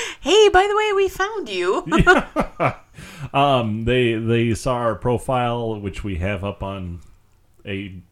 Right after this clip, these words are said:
Speaker 2: certain <laughs> website, and, uh,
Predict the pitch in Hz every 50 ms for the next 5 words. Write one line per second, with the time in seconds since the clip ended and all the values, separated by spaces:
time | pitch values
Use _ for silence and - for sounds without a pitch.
0 | _ _ _ _ _ _ _ - - - 110 90 - 101 107 107 110 110 113 110
1 | - - - - - - 170 165 - - 214 - - - - - - 143 127 120
2 | 110 110 110 110 107 110 107 104 101 98 98 101 101 95